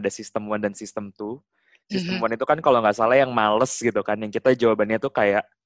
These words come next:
Speaker 1: stuck, langsung kayak jawab, sedangkan sistem two itu bikin kita tuh kayak lebih deliberate ketika kita berpikir gitu. Gue ngerasa
Speaker 2: Mhm.
Speaker 1: ketika gue personally dikasih pertanyaan yang pilihannya A atau B, itu tuh nge-trigger banget sistem satu, karena gue cuma tinggal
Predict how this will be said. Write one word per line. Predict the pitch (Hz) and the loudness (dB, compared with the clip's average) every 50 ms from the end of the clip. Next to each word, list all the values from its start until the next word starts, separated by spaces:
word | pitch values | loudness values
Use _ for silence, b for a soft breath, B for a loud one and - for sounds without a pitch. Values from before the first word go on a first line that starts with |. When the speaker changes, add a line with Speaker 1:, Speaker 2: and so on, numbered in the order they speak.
| _ _ _ _ - | _ _ _ _ -20
Speaker 1:
stuck, | - - 156 156 - _ _ | -4 0 0 0 0 _ _
langsung | - 113 113 - 127 120 | -2 -2 -2 0 -2 0
kayak | 110 117 107 | 2 2 2
jawab, | 107 110 98 98 101 113 147 - _ _ - - | 4 2 2 2 2 2 0 0 _ _ -20 -12
sedangkan | - 120 110 104 110 123 | -4 -2 -2 0 0 -2
sistem | 131 - 120 - - 117 113 104 | -4 -4 -6 -6 -6 -8 -6 -6
two | 117 110 107 | -4 -4 -4
itu | 104 - 160 | -4 -4 -4
bikin | 160 151 120 - 123 113 107 | -2 -2 -2 -2 -4 -4 -4
kita | 95 110 - - 123 - | -8 -6 -2 -2 0 0
tuh | - - | 0 0
kayak | - 127 107 101 98 98 - b b b b b - | 2 2 2 2 2 0 -2 b b b b b -4
lebih | 123 123 120 120 | -4 -2 -2 0
deliberate | 113 117 113 113 120 113 117 120 120 - | 2 2 2 4 2 2 2 2 0 0
ketika | - - - - 113 104 | -2 -6 -2 -2 0 0
kita | 113 104 110 110 | 0 -2 -4 -4
berpikir | 107 104 - 113 104 - 113 107 101 98 95 | -4 -6 -6 -8 -8 -4 -4 -4 -2 -4 -6
gitu. | 92 - 92 - b b b b b b _ | -10 -12 -16 -20 b b b b b b _
Gue | 139 190 202 | 2 2 4
ngerasa | 175 127 - 120 117 - 170 190 - - | 4 4 2 2 2 2 2 2 0 -2
Speaker 2:
Mhm. | _ b b b b b _ - | _ b b b b b _ -6
Speaker 1:
ketika | 147 - 143 - - 135 | -4 -4 -2 0 0 0
gue | 131 127 120 120 123 120 117 110 117 - - | 0 0 0 2 4 6 6 6 4 2 0
personally | 117 113 - 123 117 113 110 113 | -4 -4 -4 -4 -4 -2 -2 -2
dikasih | 110 113 107 117 110 - - - | -2 0 0 -2 -2 -2 -4 -4
pertanyaan | - - - - 127 123 117 113 117 120 123 120 | -4 -2 0 0 0 2 2 0 0 0 -2 -4
yang | 101 | -4
pilihannya | 117 120 120 120 120 117 - | -4 -2 -2 -2 -2 -2 -2
A | 87 117 104 101 | -2 0 0 0
atau | 113 - 127 120 | 0 0 0 0
B, | 113 113 120 151 - _ _ 127 | 4 4 4 4 2 _ _ -2
itu | 123 - 160 | 0 0 0
tuh | 190 240 202 | 2 2 0
nge-trigger | 175 - - 123 107 123 120 117 | 0 0 0 0 2 0 0 0
banget | 107 107 113 117 - | 0 -2 -2 -4 -6
sistem | 120 - 117 110 110 | -6 -4 -4 -2 0
satu, | 127 143 165 - 131 123 - - - | 0 0 0 0 -2 -4 -4 -2 -2
karena | 123 120 160 214 196 | 0 2 4 2 4
gue | 143 190 208 | 4 4 4
cuma | - 196 151 | 4 2 0
tinggal | 135 - 117 113 113 | 0 0 2 2 2